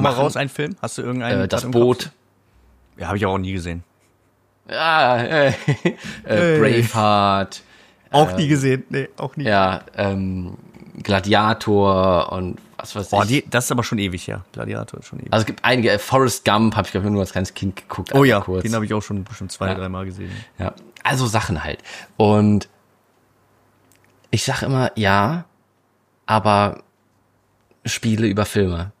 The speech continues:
Speaker 2: Also für mich, also ich, ich sitze ja abends auf der Couch und spiele was.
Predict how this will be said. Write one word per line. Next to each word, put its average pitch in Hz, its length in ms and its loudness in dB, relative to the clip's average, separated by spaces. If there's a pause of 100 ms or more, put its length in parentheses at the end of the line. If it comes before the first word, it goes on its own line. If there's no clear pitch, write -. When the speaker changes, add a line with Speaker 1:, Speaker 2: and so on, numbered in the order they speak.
(520)
Speaker 2:
Also 95 240 0
für - 140 -2
mich, 110 280 0
also 110 180 4 (240)
ich, - 200 -4 (180)
ich 107 80 -2
sitze 135 240 2
ja - 120 0
abends 120 500 0 (800)
auf - 80 -6
der 98 100 0
Couch - 380 0
und 95 120 -4
spiele 139 320 0
was. 214 240 -4